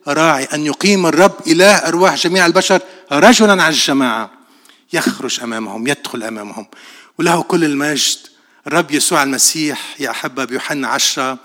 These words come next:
قال: "أنا هو هذا الراعي اللي صلى عنه موسى."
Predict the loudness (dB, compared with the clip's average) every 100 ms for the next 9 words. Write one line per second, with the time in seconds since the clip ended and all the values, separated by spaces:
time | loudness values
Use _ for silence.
0 | -20 -10 -4 -4 -2 -4 -4 -4 -4 -6
1 | -6 -10 -8 -8 -10 -18 _ _ _ _
2 | -10 -6 -2 -2 -2 -2 -4 -6 -6 -6
3 | -8